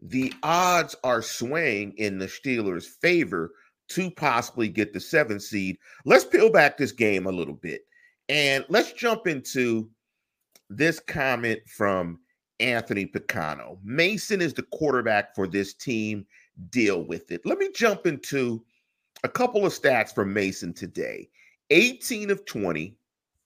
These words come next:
for one fifty-two, a touchdown pass, and a hundred and fifteen rating.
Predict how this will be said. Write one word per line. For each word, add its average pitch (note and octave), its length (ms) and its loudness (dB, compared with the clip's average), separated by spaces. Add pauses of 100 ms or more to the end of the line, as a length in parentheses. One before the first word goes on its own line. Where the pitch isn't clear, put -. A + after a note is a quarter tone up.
(1500)
for A2+ 140 4
one D#3+ 400 2
fifty-two, F#3 920 -2 (380)
a G2+ 80 4
touchdown C3+ 720 2
pass, G#2 500 4
and F#2+ 120 4
a F#2 80 4
hundred A#2 300 4
and G2+ 120 -2
fifteen F#2+ 520 -4
rating. C#2 360 -8